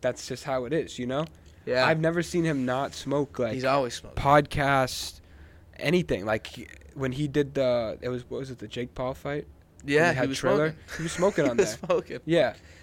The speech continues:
Speaker 1: Acting like Pete Davidson wasn't in the rotation. <laughs> Like, you know
Speaker 2: Yeah,
Speaker 1: what I mean?
Speaker 2: you're
Speaker 1: Like,
Speaker 2: inviting
Speaker 1: they're
Speaker 2: weed,
Speaker 1: just
Speaker 2: you're right.
Speaker 1: Yeah, you're inviting the weed. So, I mean, a lot of people are saying no.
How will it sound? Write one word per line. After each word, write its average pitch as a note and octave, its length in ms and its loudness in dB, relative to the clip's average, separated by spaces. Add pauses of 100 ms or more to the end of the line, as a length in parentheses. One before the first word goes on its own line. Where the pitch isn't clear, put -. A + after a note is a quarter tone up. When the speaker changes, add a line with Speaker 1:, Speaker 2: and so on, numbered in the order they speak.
(280)
Speaker 1:
Acting C3 240 0
like C3+ 160 0
Pete D3 160 -4
Davidson C3+ 460 0
wasn't A#2+ 260 -8
in A#2+ 60 -8
the A#2 80 -8
rotation. A#2+ 480 -4
<laughs> - 20 -4
Like, C#3 220 2
you D#3+ 80 0
know E3 80 8
Speaker 2:
Yeah, F3+ 40 12
Speaker 1:
what D3+ 60 10
I - 60 4
mean? F3 100 6
Speaker 2:
you're E3 80 8
Speaker 1:
Like, E3 100 4
Speaker 2:
inviting D#3+ 480 6
Speaker 1:
they're D#3 100 8
Speaker 2:
weed, D3+ 60 2
Speaker 1:
just D#3+ 200 0
Speaker 2:
you're A2+ 160 -6
right. D3 120 -2
Speaker 1:
Yeah, F#3+ 200 8
you're C3 200 2
inviting C#3+ 420 6
the D#3+ 100 4
weed. F#3+ 260 0
So, - 160 2
I B2+ 140 2
mean, C3+ 320 4 (1080)
a A#2+ 80 0
lot C#3 140 8
of D#3 60 4
people D3 180 0
are - 40 2
saying B2+ 240 2
no. A#2+ 280 2